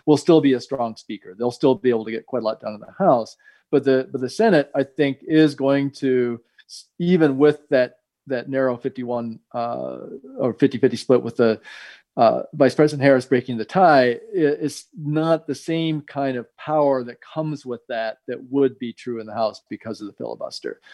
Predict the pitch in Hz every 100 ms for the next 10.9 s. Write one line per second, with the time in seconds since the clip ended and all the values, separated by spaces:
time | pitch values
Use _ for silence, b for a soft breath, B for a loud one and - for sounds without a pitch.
0 | B 131 127 156 143 131 127 135 123 170
1 | 160 - _ 143 120 131 117 147 143 127
2 | 120 131 120 101 98 - - - - 131
3 | 135 139 - 131 127 120 b b b -
4 | 120 135 151 135 - 165 147 139 135 123
5 | _ - 196 196 160 120 113 117 113 117
6 | 113 110 120 107 98 - - - - -
7 | b b b 123 117 113 113 135 147 139
8 | 123 - 160 151 135 - 135 123 123 120
9 | 117 117 113 - 143 131 127 117 - -
10 | - 123 113 123 143 147 139 131 120